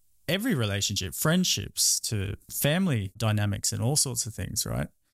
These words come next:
And so we've been talking about this for a long time and experiencing it in our own lives.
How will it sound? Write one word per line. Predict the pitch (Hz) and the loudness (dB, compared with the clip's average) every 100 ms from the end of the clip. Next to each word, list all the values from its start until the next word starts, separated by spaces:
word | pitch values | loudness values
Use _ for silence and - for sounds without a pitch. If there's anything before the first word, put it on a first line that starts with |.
| _ | _
And | - | -4
so | 147 | -2
we've | 185 202 | 0 2
been | 147 123 | 2 2
talking | 135 127 127 | 2 2 2
about | 120 113 | 2 2
this | 117 113 | 2 0
for | - | 0
a | 110 | 0
long | 107 104 | 2 0
time | - 117 110 107 107 - _ _ _ - | 0 2 2 2 0 -6 _ _ _ -2
and | 139 127 | 2 2
experiencing | 135 - - 156 165 147 - 113 | 2 2 2 2 2 0 0 0
it | 110 | 0
in | 120 | 2
our | 113 | 2
own | 117 120 | 2 2
lives. | 113 123 117 98 113 139 - - | 4 4 4 2 0 0 0 -2